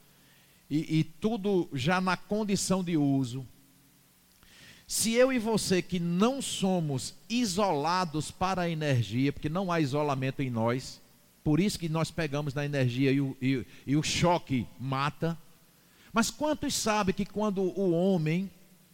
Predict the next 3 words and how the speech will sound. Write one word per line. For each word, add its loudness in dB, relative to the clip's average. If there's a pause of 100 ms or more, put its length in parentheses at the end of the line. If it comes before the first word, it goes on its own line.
(380)
idealizou 2
a 2
energia, 2